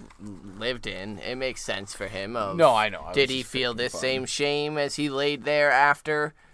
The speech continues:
Speaker 1: the, <laughs> as it's called on the internet, uh, the post-nut clarity?
Speaker 2: Mm-hmm.
Speaker 1: Did you just lay there and kinda be like, "Oh, fuck, what did I do?"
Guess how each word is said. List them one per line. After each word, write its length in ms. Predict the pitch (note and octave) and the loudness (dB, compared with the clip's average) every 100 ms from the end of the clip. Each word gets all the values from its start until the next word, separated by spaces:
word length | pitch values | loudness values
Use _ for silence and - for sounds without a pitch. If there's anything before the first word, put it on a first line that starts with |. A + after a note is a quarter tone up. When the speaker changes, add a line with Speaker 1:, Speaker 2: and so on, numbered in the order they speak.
| - - | -20 -14
Speaker 1:
the, 300 | B2+ B2 B2 - - | -8 -8 -8 -12 -14
<laughs> 500 | B2+ D3+ D#3 - B2+ | -10 -8 -8 -6 0
as 320 | B2 A2 A#2 | 0 0 -6
it's 280 | G#2+ - - | -8 -10 -4
called 240 | - C3 A#2 | 4 4 4
on 100 | A#2 | -4
the 100 | A#2 | -6
internet, 480 | B2 B2 A#2+ A#2+ - - | -6 -6 -6 -6 -6 -6
uh, 260 | A2+ G#2+ | -2 -2
the 140 | G#2+ A2+ | -2 -4
post-nut 680 | D3+ C3+ - C#3+ C#3+ B2 - | -4 -4 -6 -4 -2 -2 -2
clarity? 560 | D3+ C#3+ D3 D#3 D#3+ - - | 0 0 0 -2 -6 -10 -8
Speaker 2:
Mm-hmm. 320 | C#3 F#3 G3+ C#3+ | -6 -6 -8 -2
Speaker 1:
Did 180 | D3 C3+ | -2 -2
you 80 | B2+ | -2
just 200 | C3+ C3+ | -2 2
lay 220 | D3 C#3+ | 4 6
there 280 | C#3+ C#3+ C3 | 6 6 4
and 160 | C#3+ | 4
kinda 280 | D#3 C3+ C3 | 4 4 2
be 120 | C3 | 2
like, 140 | B2+ A#2+ | 2 2
"Oh, 180 | E2 | 0
fuck, 440 | - - F#2+ D2 - | -4 -8 -6 -6 -6
what 180 | A2 A2+ | -6 -6
did 120 | F2+ | -8
I 140 | C#2 B1+ | -12 -12
do?" 580 | - G#2+ E2+ C#2+ C2 | -10 -10 -8 -10 -12